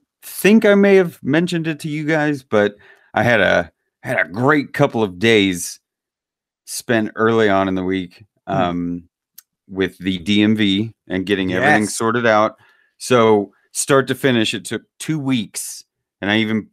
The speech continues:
Speaker 1: posted some stuff on Patreon because I was just so chuffed with
Speaker 2: <laughs>
Speaker 1: getting everything done. But the entire, uh, day, they, they've been closed on Wednesdays. This was all on Wednesday. Like, everything came to fruition. So I spent Monday and Tuesday kind of prepping,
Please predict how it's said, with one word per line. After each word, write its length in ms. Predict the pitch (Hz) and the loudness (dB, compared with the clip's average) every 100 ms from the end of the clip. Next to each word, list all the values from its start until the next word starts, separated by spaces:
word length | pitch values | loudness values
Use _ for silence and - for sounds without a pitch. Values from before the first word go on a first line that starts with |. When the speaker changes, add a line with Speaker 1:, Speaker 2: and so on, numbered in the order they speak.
| _ - | _ -2
Speaker 1:
posted 320 | 120 107 98 | -2 -4 -8
some 160 | 107 | -8
stuff 260 | 98 113 101 | -4 -2 -2
on 120 | 90 | -6
Patreon 480 | 98 104 98 92 87 | -2 -2 0 -2 -2
because 260 | 87 95 85 | -4 -6 -8
I 40 | |
was 140 | 87 85 | -10 -10
just 260 | 92 - | -10 -6
so 340 | - 95 87 78 - 101 - | -2 0 -2 -8 -16 -18 -10
chuffed 460 | - 104 87 - - | -4 -4 -4 -10 -8
with 240 | 90 - | -8 -8
Speaker 2:
<laughs> 420 | 156 - 196 - 139 | -10 -6 -4 -4 -2
Speaker 1:
getting 220 | 101 95 | 0 0
everything 320 | 95 95 95 | -2 -2 -4
done. 360 | 87 95 92 104 _ _ _ _ _ _ - | -2 -2 -2 -6 _ _ _ _ _ _ -2
But 360 | 110 104 - _ 117 | 0 0 -4 _ -2
the 220 | 113 120 | 2 2
entire, 880 | 110 - 120 123 117 110 104 92 90 _ | 2 -2 -4 -4 -2 -2 -4 -8 -14 _
uh, 240 | 92 90 90 | -4 -4 -4
day, 360 | 87 123 113 | -2 2 2
they, 260 | 101 113 113 | 2 0 -2
they've 260 | 95 107 98 | 0 -2 0
been 160 | 101 | -4
closed 260 | 98 104 104 | -4 -6 -4
on 140 | 101 92 | -6 -2
Wednesdays. 680 | 113 104 87 - - - - | -2 -2 -6 -14 -18 -20 -12
This 220 | 92 92 | -12 -8
was 100 | 95 | -2
all 300 | 110 117 117 | 2 4 4
on 160 | 107 101 | 2 0
Wednesday. 400 | 101 92 90 90 | -2 -4 -12 -16
Like, 180 | 87 95 | -18 -12
everything 400 | 110 107 107 98 | -8 -6 -6 -6
came 220 | 107 101 | -6 -6
to 60 | 87 | -8
fruition. 520 | - 101 104 85 87 | -4 -2 -2 -6 -10
So 180 | - 90 | -8 -6
I 40 | |
spent 240 | 90 110 104 | -6 -4 -2
Monday 280 | 107 104 98 | 0 0 0
and 60 | 90 | -4
Tuesday 260 | 98 90 | -8 -8
kind 140 | - 82 | -10 -10
of 80 | |
prepping, 500 | - 147 139 127 123 | -4 -2 -2 -4 -4